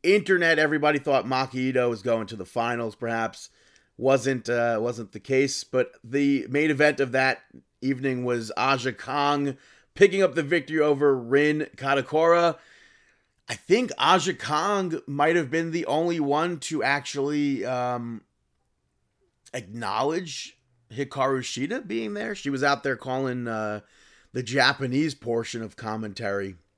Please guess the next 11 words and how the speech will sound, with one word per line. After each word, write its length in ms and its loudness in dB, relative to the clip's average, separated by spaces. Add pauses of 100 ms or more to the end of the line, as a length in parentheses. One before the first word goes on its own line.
(760)
But 80 -18
I 40 -12
don't 120 -6
think 140 -2
anybody 380 0
else 380 -4
re-, 240 -4
uh, 180 -4
like, 240 -8
acknowledged 640 -6
her. 260 -8